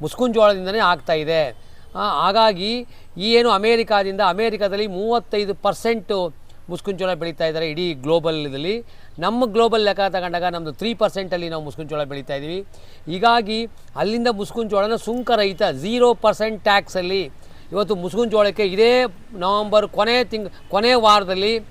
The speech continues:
ಕೊನೆ ದಿನಗಳಲ್ಲಿ ಈ ಒಪ್ಪಂದ ಜಾರಿ ಆ-, ಜಾ-, ಆಗ್ತಾ ಇದೆ.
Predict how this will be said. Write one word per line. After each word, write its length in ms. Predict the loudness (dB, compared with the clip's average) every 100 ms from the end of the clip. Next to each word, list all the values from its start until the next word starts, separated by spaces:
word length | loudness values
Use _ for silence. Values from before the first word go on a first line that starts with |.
| -18 -18 -6
ಕೊನೆ 220 | 2 4 4
ದಿನಗಳಲ್ಲಿ 460 | 4 2 2 2 0
ಈ 80 | -2
ಒಪ್ಪಂದ 260 | -2 -2 -2 0
ಜಾರಿ 240 | 4 4 4
ಆ-, 140 | 0
ಜಾ-, 280 | 2 0 2 2
ಆಗ್ತಾ 280 | 2 0 0
ಇದೆ. 180 | 2 0